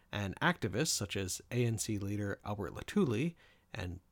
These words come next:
Black Archbishop Desmond Tutu won Nobel Peace Prizes for the work. But such peaceful goals didn't suit everyone. One more militant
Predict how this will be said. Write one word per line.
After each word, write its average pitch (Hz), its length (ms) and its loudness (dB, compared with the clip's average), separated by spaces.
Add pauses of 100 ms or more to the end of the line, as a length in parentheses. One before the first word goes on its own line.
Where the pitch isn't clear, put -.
(260)
Black 107 380 -2
Archbishop 110 640 -2
Desmond 98 340 -2
Tutu 104 440 0 (420)
won 117 480 4
Nobel 123 320 6
Peace - 260 4
Prizes 95 560 -4
for - 360 -6
the 101 100 -4
work. - 440 -2 (1300)
But 165 180 6
such 247 240 2
peaceful 202 320 0
goals 110 540 0
didn't 104 300 -2
suit 85 400 -4
everyone. 104 540 -4 (920)
One 160 440 4
more 135 260 4
militant 131 720 2